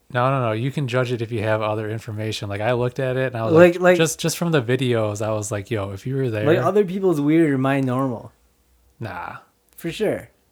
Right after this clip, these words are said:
Speaker 1: We're, we're gonna fly. We'll do a Pod Sham God. We'll get you on a hundred milligram edible and, like, one of these doses, and we'll,
Speaker 2: Yeah.
Speaker 1: we'll put you in the
Speaker 2: Oh, it'd be
Speaker 1: mix.
Speaker 2: easy.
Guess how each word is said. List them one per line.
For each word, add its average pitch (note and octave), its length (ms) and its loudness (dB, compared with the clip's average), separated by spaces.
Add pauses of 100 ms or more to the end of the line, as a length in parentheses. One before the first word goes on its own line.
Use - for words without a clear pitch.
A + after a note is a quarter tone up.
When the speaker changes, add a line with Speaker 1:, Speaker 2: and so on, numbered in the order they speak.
(300)
Speaker 1:
We're, C#3+ 320 -2
we're D3+ 220 -2
gonna E3 220 -2
fly. B2+ 340 4
We'll B2+ 140 -2
do C#3 120 -2
a C3+ 60 -2
Pod B2 260 0
Sham A#2+ 300 -2
God. A2+ 200 0
We'll B2 120 -2
get B2 200 -2
you C3 80 0
on A#2+ 60 -2
a A#2 60 -4
hundred A2+ 300 -4
milligram A2 500 -4
edible A2 420 -4
and, G#2+ 180 -8
like, G#2+ 240 -10
one B2 120 -4
of A2 60 -6
these A2 160 -6
doses, A2+ 520 -6
and G#2 100 -8
we'll, G3+ 80 0
Speaker 2:
Yeah. G#3+ 240 2
Speaker 1:
we'll C3 120 -8
put - 280 -2
you C3 100 0
in B2 80 -2
the - 60 0
Speaker 2:
Oh, E3+ 120 4
it'd D#3+ 120 4
be D#3+ 60 0
Speaker 1:
mix. D#3+ 160 -6
Speaker 2:
easy. D3 400 -6